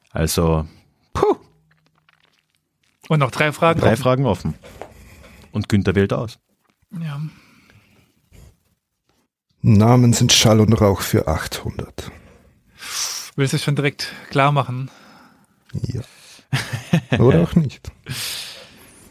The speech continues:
Speaker 1: Ja. Auch das Thema hatten wir heute schon.
Speaker 2: Hm.
Speaker 1: <laughs> Und es wird wahrscheinlich nicht allzu lange dauern.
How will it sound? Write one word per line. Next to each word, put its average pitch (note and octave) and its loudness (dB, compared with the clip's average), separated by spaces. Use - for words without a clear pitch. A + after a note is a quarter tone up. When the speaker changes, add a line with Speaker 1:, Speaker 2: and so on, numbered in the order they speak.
Speaker 1:
Ja. F2+ 0
Auch F3+ 2
das C4 -2
Thema A2+ 4
hatten F2+ 0
wir E2 4
heute D#2+ 0
schon. A2+ -2
Speaker 2:
Hm. B2+ -4
Speaker 1:
<laughs> - 0
Und A#2+ 0
es A2 0
wird A#2+ 0
wahrscheinlich A2 0
nicht A2+ -2
allzu G#2+ 0
lange G2 2
dauern. A1+ -6